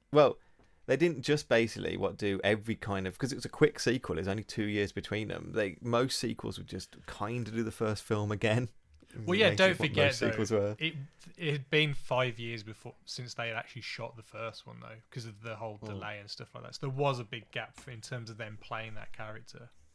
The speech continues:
Speaker 1: But in terms of them just writing it, I mean, to make a sequel, the studio pushing it out,
Speaker 2: Yeah,
Speaker 1: um,
Speaker 2: yeah, yeah.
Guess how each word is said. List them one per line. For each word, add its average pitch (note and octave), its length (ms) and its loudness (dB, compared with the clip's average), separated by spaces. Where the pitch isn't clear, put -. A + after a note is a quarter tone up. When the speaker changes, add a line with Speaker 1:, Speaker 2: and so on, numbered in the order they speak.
Speaker 1:
But A#2 160 4
in A2+ 60 0
terms A#2+ 280 2
of G#2+ 60 0
them G2+ 160 2
just F#2+ 180 -6
writing F#2 300 4
it, - 200 -8
I F#2+ 40 -8
mean, F2 200 -6
to - 120 -10
make F2 220 -6
a - 40 -16
sequel, F#2 380 -6
the F2+ 100 -12
studio F2 340 -4
pushing - 360 -8
it - 80 -12
out, E2+ 340 -4
Speaker 2:
Yeah, C3 360 0
Speaker 1:
um, G#2+ 60 -2
Speaker 2:
yeah, G#2 60 -4
yeah. G2+ 160 -10